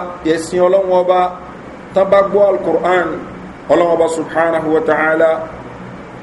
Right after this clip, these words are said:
ó ní wọ́n ó máa forí kanlẹ̀ lẹ́ni tó ṣe pé ó ń yẹpẹrẹ wọn fún Ọlọ́run Ọba subhanahu wa ta'ala. Wọ́n lọ Ọlọ́run Ọba fi sọ ní ààyè mi, nígbà tí Ọlọ́run Ọba ń sọ̀rọ̀ nípa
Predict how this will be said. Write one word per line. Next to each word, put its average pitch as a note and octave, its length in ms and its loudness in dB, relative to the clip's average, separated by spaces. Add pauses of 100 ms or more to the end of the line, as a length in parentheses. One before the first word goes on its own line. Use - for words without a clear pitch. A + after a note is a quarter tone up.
(280)
ó E3+ 140 0
ní F3+ 140 2
wọ́n F#3+ 280 0
ó F#3 60 0
máa D3+ 360 2 (280)
forí D#3 280 -2
kanlẹ̀ C#3+ 380 0 (720)
lẹ́ni D#3 280 2
tó E3 100 -6
ṣe D3+ 160 -4
pé D3+ 140 -4
ó E3 40 2
ń E3 120 0
yẹpẹrẹ D3+ 380 0
wọn D3 160 0
fún D3 160 -4
Ọlọ́run D3+ 260 0
Ọba C#3 180 0
subhanahu C3+ 540 -4
wa C3 60 -4
ta'ala. B2+ 420 -2 (840)
Wọ́n D#3 160 -2
lọ F3 60 6
Ọlọ́run F#3+ 200 4
Ọba F#3+ 180 4
fi F3+ 140 -6
sọ F3+ 200 -2
ní F3+ 120 -2
ààyè F3+ 280 2
mi, F3 180 0 (1200)
nígbà E3+ 260 2
tí - 140 -2
Ọlọ́run E3 260 4
Ọba E3 160 2
ń F3 60 0
sọ̀rọ̀ E3+ 280 2
nípa D#3 220 0